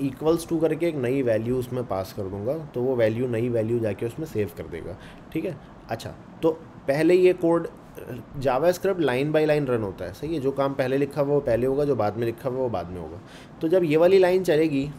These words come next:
तो user name के नाम से एक variable बना, ठीक है, उसमें एक value आ गई। उसके अगली line में फिर आया तो user name की value में रेहान रखवा दिया गया। तो रेहान जब गया तो उसने क्या किया,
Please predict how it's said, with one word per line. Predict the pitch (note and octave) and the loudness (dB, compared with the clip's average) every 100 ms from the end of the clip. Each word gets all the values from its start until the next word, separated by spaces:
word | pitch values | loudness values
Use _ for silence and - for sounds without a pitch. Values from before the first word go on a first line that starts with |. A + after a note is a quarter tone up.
| - | -4
तो | |
user | D#3 A#2+ C3 C3+ E3 D#3 | -2 0 2 4 4 4
name | C#3 D3 D3 | 2 0 0
के | D#3+ | 0
नाम | D3 D3 | 0 -2
से | D#3+ | -2
एक | D3+ | 0
variable | C3 A#2 B2+ C#3+ | 2 2 4 2
बना, | D#3 E3 G#3+ - - - - - - - | 2 0 -2 -6 -16 -16 -16 -16 -16 -8
ठीक | C#3+ | -4
है, | E3+ F#3+ - - C3+ | -4 -6 -10 -6 -2
उसमें | C#3+ E3 | 0 2
एक | E3+ | 2
value | C3 A2+ A2 A#2+ | 4 2 4 2
आ | G#2+ | 2
गई। | G2+ G#2 A2 - - - - - - | 0 -4 -8 -16 -18 -16 -18 -10 -6
उसके | D3 - G3+ | -6 2 4
अगली | F3+ F#3+ | 6 6
line | F#3+ F#3 F#3 | 6 6 4
में | F#3+ | 0
फिर | F#3+ E3 | 0 2
आया | D3+ | 2
तो | D#3+ F3 | 2 0
user | C#3 C#3 C#3+ E3+ | 2 2 4 2
name | E3 E3 E3+ | 2 0 -2
की | F3+ | 0
value | D3 C3 C#3 D#3 | 2 2 2 0
में | D#3+ F3+ F3+ - | 0 0 -2 -4
रेहान | A#2+ B2 C#3 D3+ D3 | -4 -2 0 -2 -2
रखवा | C3+ B2+ A2+ | -4 -2 -2
दिया | A#2+ A#2+ | 0 0
गया। | C3 | 0
तो | C#3 D3 | 0 -2
रेहान | B2 B2+ C3 D3+ D#3 - B2 | -2 -4 -4 -4 -6 -10 -12
जब | B2 C#3+ | -4 -2
गया | B2+ A#2+ C3+ | 0 2 0
तो | D3 C#3+ | 0 -4
उसने | C#3+ D3 | -4 -4
क्या | D#3+ E3 | -2 -2
किया, | C3+ F#2 | -4 -6